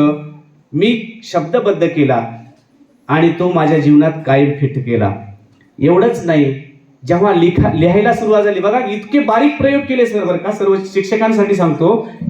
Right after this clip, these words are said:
इतके छान छान प्रयोग केले. या मुलांचं पहिलं अक्षर अ, आ, इ लिहायला सुरू झाले की मी थोडा आधीर झालो की जसं मूल कधी चालायला शिकेल, आ, कधी बोलायला शिकेल, कधी आई म्हणेल, तसा मी प्रयोग केला.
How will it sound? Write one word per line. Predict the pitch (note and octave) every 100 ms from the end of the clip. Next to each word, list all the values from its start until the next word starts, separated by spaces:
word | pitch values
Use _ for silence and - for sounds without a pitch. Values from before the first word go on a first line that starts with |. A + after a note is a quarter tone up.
| G3
इतके | G3 C4+ C4+
छान | - G#3+
छान | C4 B3
प्रयोग | A#3+ A#3+
केले. | A3+ A3 A3+ A3+ - -
या | D#3 A3 C4
मुलांचं | B3+ B3 B3 A#3+ C4
पहिलं | B3+ B3 C4
अक्षर | C4 B3 - C4 A#3+ - - - - _ _ _ _ _ -
अ, |
आ, | A3+ B3+ - A#3+
इ | A#3+ A#3+
लिहायला | A#3 A#3 A#3
सुरू | A#3 A#3
झाले | G#3+ A3+ A3 C3 - - - -
की |
मी | A3+
थोडा | A#3 B3+
आधीर | A#3 A3+ A#3 D4
झालो | C#4 B3 G#3+
की | G3+
जसं | G3+ A3 A3+ A3
मूल | B3+ B3 - - -
कधी | A#3+ C4 C4+
चालायला | A#3 A#3+ A#3
शिकेल, | G#3 A3 A3+ G#3+ G#3+ - - _ _ _
आ, | D#3
कधी | F#3 A#3+
बोलायला | G#3 B3 B3+ B3+ A#3+
शिकेल, | A#3 A3+ A3+
कधी | A3 A3+
आई | - B3+ B3+
म्हणेल, | A3+ G#3+ G#3+ G#3+ - - - _ - - - _ - - _ _ _ -
तसा | A#3+ B3 C4
मी | C4+
प्रयोग | A#3 A#3+ A3+
केला. | G#3 F3 -